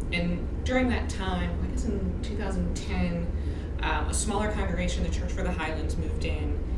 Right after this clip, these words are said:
and they, um, started working with about ten or twelve other faith-based groups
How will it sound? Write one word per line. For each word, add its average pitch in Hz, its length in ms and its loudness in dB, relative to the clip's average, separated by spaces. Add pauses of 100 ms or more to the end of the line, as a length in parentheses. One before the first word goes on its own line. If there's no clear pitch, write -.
(180)
and 170 240 0
they, 202 520 2
um, - 380 0 (140)
started - 320 0
working 190 640 -2
with 175 220 -2 (300)
about - 300 -2
ten 247 400 0
or 220 140 0
twelve 175 600 2
other 220 480 0 (340)
faith-based 226 560 0 (120)
groups - 600 0